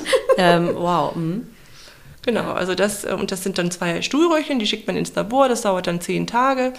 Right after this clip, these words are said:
Speaker 1: So lange wird eine Kultur angelegt und dann
Speaker 2: Mhm.
Speaker 1: bekommen wir ein Ergebnis mit einer entsprechenden Therapieempfehlung.
Speaker 2: Mhm.
Speaker 1: Na, da erfährt
Speaker 2: Die
Speaker 1: man
Speaker 2: sieht
Speaker 1: dann,
Speaker 2: dann aus wie,
Speaker 1: welches
Speaker 2: also beispielsweise
Speaker 1: Probiotikum
Speaker 2: Mhm.
Speaker 1: benötigt wird,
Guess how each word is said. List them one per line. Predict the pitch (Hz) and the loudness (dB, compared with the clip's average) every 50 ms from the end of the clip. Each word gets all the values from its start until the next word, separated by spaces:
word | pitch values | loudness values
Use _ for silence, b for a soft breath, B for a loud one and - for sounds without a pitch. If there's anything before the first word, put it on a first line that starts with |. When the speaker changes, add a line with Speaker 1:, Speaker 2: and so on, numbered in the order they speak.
| B B B B B B B B | B B B B B B B B
Speaker 1:
So | - 185 | -6 -2
lange | 190 190 175 175 170 170 170 170 | -2 0 0 0 -2 -4 -4 -4
wird | 175 180 180 180 | -4 -4 -4 -2
eine | - 175 170 165 | -2 -2 -4 -4
Kultur | 165 - 180 175 - - 202 190 180 | -4 -4 -4 -4 -2 0 0 0 2
angelegt | - 208 233 247 247 247 240 247 247 269 262 269 - | 2 2 2 2 2 0 -2 -2 -2 -2 -4 -6 -6
und | 214 190 | -4 -2
dann | 190 175 | -2 -2
Speaker 2:
Mhm. | 165 | -2
Speaker 1:
bekommen | 170 175 190 185 180 175 | -4 -4 -4 -4 -4 -4
wir | 175 180 | -4 -4
ein | - 175 170 | -4 -4 -6
Ergebnis | 165 165 196 240 269 269 - 254 254 254 - | -4 -4 -4 -4 -4 -4 -4 -4 -4 -2 -4
mit | 214 214 | -4 -2
einer | - 185 190 190 180 | 0 2 2 2 2
entsprechenden | - 175 - - - 190 180 196 185 175 175 | 2 0 0 0 -2 -2 0 0 -2 -2 -2
Therapieempfehlung. | - - 180 175 170 170 - - - 214 233 - - - 247 247 247 - - 262 269 277 294 311 339 359 349 | -4 -4 -4 -4 -4 -6 -4 -2 -2 0 0 0 0 0 0 0 0 -2 -2 0 0 0 -2 -2 -4 -4 -4
Speaker 2:
Mhm. | 190 165 147 180 196 208 226 B | -4 -6 -6 -6 -6 -8 -6 B
Speaker 1:
Na, | - 262 | -2 0
da | 240 208 | 0 0
erfährt | 202 190 - - 208 208 - | -2 -2 -4 -4 -4 -2 -2
Speaker 2:
Die | 202 | -2
Speaker 1:
man | 190 185 | 0 0
Speaker 2:
sieht | 196 185 | 0 0
Speaker 1:
dann, | 185 190 180 175 | 2 2 0 0
Speaker 2:
dann | 175 | 0
aus | - 165 175 185 190 185 - - - - - - - - | 0 0 0 2 2 2 0 0 -2 -4 -8 -10 -10 -2
wie, | 185 | 4
Speaker 1:
welches | 175 - - 226 262 262 - 254 220 - | 6 6 8 8 6 6 2 0 -2 0
Speaker 2:
also | - 202 240 240 | 0 2 4 4
beispielsweise | 208 226 226 226 233 233 240 226 - 170 175 170 | 4 4 6 6 6 6 6 4 2 2 2 4
Speaker 1:
Probiotikum | 175 233 226 220 220 220 220 214 208 - - - - | 6 6 6 6 6 4 4 2 0 -2 -6 -12 -14
Speaker 2:
Mhm. | - 214 208 | -12 -6 0
Speaker 1:
benötigt | 208 208 208 208 202 202 196 196 196 - - 196 | 2 2 4 4 4 2 0 -2 -4 -6 -4 -2
wird, | 196 196 190 190 190 - - | 0 2 2 2 0 -2 -8